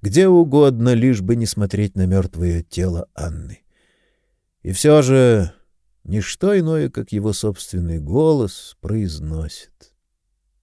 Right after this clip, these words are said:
«Хорошо, давай послушаем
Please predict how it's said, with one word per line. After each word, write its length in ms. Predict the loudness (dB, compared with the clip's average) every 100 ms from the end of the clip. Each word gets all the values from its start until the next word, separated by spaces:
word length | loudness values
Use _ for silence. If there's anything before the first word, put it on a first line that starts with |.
| _ _
«Хорошо, 560 | -2 0 0 -2 -2 -4 _ _ _ _ _ _ _ _ -10
давай 480 | -4 2 4 4
послушаем 1120 | 2 -2 -2 -4 0 0 0 0 2 2 -2